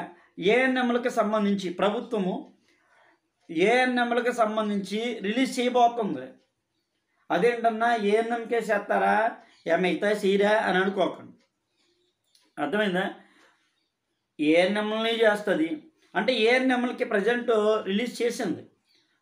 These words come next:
So అది నేను మీకు దాదాపుగాను ఓపెన్ అయితే కనుక, సైట్ ఓపెన్ అయితే నేను వెంటనే మీకు లిస్ట్ రిలీజ్ అయ్యింది చూడండి అని చెప్తా, మీరే చూస్తారు అప్పుడు. ఎస్,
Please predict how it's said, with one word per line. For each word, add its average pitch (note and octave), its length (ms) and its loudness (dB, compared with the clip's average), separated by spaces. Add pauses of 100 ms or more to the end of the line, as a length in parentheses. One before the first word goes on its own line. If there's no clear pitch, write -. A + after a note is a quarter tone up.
So A#3 60 2 (100)
అది D#3+ 180 4 (600)
నేను G3+ 200 4
మీకు G#3 180 -2 (100)
దాదాపుగాను F#3+ 760 4 (1120)
ఓపెన్ G#3+ 260 0
అయితే G3 180 -2 (100)
కనుక, G3 260 -6
సైట్ F#3 280 0
ఓపెన్ F3 200 -2
అయితే E3 200 -2 (120)
నేను F#3 180 -2
వెంటనే F3 360 -2
మీకు F#3 180 -2 (200)
లిస్ట్ - 260 -4 (140)
రిలీజ్ A3+ 420 -4
అయ్యింది F#3+ 400 -2 (140)
చూడండి G3 420 0
అని C4 140 2
చెప్తా, G#3 280 0 (300)
మీరే G3 280 4
చూస్తారు G3+ 360 0
అప్పుడు. D3+ 200 -8 (560)
ఎస్, - 140 0